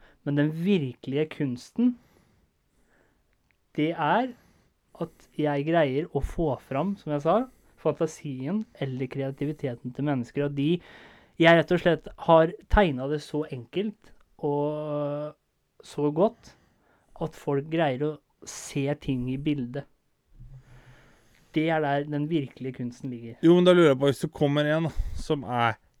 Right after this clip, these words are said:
Speaker 2: helt psykopat,
Speaker 1: Ja.
Speaker 2: og så har du tegnet en rød prikk,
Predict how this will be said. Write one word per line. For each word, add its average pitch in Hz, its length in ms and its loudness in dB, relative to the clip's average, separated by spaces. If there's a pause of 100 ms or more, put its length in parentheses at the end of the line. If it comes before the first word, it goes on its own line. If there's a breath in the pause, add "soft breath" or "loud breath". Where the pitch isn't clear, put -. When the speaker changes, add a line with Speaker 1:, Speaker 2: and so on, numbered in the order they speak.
(500)
Speaker 2:
helt 110 360 6
psykopat, 120 720 -2 (420)
Speaker 1:
Ja. 175 120 -4 (520)
Speaker 2:
og 135 140 -6
så 147 80 10
har 143 80 6
du 135 80 4
tegnet 117 400 6
en 123 100 4
rød 113 240 6
prikk, - 300 -4